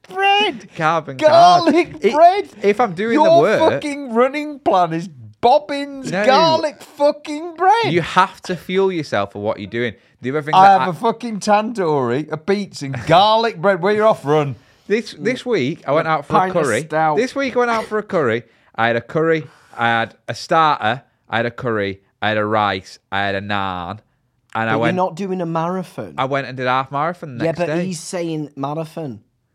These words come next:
Speaker 2: He's,
Speaker 3: Innit?
Speaker 2: he's not, Jack.
Speaker 1: Hold on, no, Colson. He's not saying,
Speaker 3: Oh.
Speaker 1: "How far can I run to eat what I want?"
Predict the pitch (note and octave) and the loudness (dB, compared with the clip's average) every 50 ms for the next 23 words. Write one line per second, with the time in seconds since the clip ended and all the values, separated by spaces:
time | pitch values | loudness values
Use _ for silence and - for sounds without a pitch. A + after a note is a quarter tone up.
0 | _ _ _ _ _ _ _ _ - C#3+ D3+ D#3+ D#3 C3+ D3+ D#3+ B2+ C3+ D3 F3+ | _ _ _ _ _ _ _ _ -10 -8 -8 -6 -6 -4 -4 -6 -4 -4 -4 -4
1 | D3+ - - G2+ - - - B2+ - - - - _ - - B3 C#4 C#4 C#4 - | -4 -4 -8 -14 -14 -10 -10 -10 -10 -12 -16 -20 _ -6 -4 -2 -2 -2 -4 -6
2 | A#3+ G3 D3 C3 B2 B2 B2 B2 - C#3+ B2+ - - B2 G#2 - - - E3 G#3+ | -6 -4 -4 -4 -6 -6 -6 -6 -8 -8 -8 -8 -10 -12 -12 -12 -12 -10 -8 -8
3 | A3+ A3+ - - F3+ G3 G#3 A3+ - - - - G3+ F3 F3 F3 D#3+ D3+ C3+ - | -8 -10 -12 -10 -8 -8 -6 -8 -8 -14 -8 -4 -4 -2 -2 -4 -6 -8 -10 -12
4 | _ _ _ - C#3+ D#3 E3+ G3 G#3+ E3+ - - G#3 G3+ G3 F#3+ - - F3+ E3+ | _ _ _ -14 -8 -4 -2 -2 -2 -2 -2 -4 -2 -2 -4 -6 -6 -6 -6 -4
5 | D#3+ D#3 D#3 D3+ D3 C3 - C3+ C#3+ D3+ D3+ D3+ G#2+ C3+ C3+ - - B2 B2+ A2+ | -4 -4 -4 -4 -4 -6 -6 -6 -4 -4 -4 -6 -6 -6 -6 -6 -4 -6 -2 0
6 | C#3 D3 C#3+ G2 C2+ C2 D2 - - - | 0 0 0 -2 -8 -16 -18 -20 -20 -20